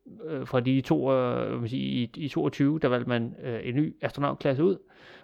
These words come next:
og der kom der, øh, fem career astronauts, så det er så astronauter, som får, øh, ja, et helt års, øh, grundtræning, og så derefter, så bliver de så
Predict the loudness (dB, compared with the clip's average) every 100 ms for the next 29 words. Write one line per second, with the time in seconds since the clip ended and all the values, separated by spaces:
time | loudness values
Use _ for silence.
0 | -4 -2 2 0 0 -2 -4 -8 -4 -4
1 | 2 2 2 -6 -20 -2 0 4 4 2
2 | 0 -2 -2 -2 0 0 2 0 0 2
3 | 2 2 -2 -4 2 2 2 -12 -20 -20
4 | _ -20 -12 -8 0 2 2 6 4 6
5 | 0 0 -4 -8 -6 -2 2 2 2 0
6 | 0 -2 -2 -4 0 0 -2 -6 -6 0
7 | 0 0 -4